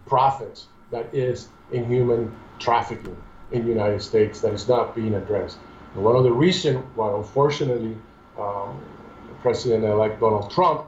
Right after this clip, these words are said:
uh, which has the intel and everything, he's not divulging that. And he will get more support if he did, if he was to talk about the actual crisis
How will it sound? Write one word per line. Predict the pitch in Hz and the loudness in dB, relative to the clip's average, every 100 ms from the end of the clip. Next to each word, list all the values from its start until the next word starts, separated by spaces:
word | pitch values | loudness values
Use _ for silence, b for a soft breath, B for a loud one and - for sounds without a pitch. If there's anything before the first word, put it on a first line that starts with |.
| - _ _ _ _ | -16 _ _ _ _
uh, | 107 101 127 | -16 -14 -8
which | 120 - | -8 -2
has | 151 170 156 | 0 0 -4
the | |
intel | 139 123 110 107 101 | -14 -16 -16 -14 -14
and | 95 | -16
everything, | 95 - 92 | -20 -20 -12
he's | 127 135 | -8 0
not | 175 151 143 | 0 0 -6
divulging | 131 123 117 110 104 | -6 -6 -6 -10 -12
that. | 98 90 87 - b b b b 110 | -10 -10 -12 -20 b b b b -6
And | 113 | 0
he | 180 | 2
will | 165 | 2
get | 139 139 | 2 0
more | 139 143 | 0 -2
support | - 107 117 113 | -4 -4 -4 -4
if | 104 | -8
he | 107 | -10
did, | 98 101 - | -8 -8 0
if | 175 180 | 2 2
he | |
was | 180 175 - | 2 2 0
to | 175 | 0
talk | 147 - | 0 -2
about | 151 123 120 123 | 0 2 2 2
the | 135 - | -6 0
actual | - - - 180 170 | 2 2 -2 -8 -8
crisis | - 190 156 127 - 131 | -4 0 0 -2 -10 -16